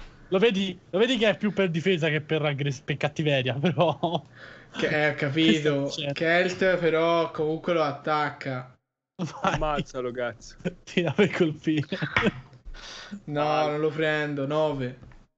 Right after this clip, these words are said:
Speaker 1: No, non lo prendi. Ah! Vedi che cerca di schivarti.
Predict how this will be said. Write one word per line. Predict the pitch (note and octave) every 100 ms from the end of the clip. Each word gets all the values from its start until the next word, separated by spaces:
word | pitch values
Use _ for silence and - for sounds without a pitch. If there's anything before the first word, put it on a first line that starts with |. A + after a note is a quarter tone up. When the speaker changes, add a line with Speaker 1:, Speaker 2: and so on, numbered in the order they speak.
| -
Speaker 1:
No, | E3+ C#3+ -
non | D3+
lo | C#3
prendi. | C3 C3+ C3 B2+ C3 - - G3 A#3+ A3 C4 C5+
Ah! | G#4 E4 E4 G#4 A4 C#4+ C4+ C4 - A3
Vedi | A3+ G#3+
che | F3+
cerca | F3+ F3+ F3
di | E3+
schivarti. | D#3+ - D3+ C#3 D3 D3 -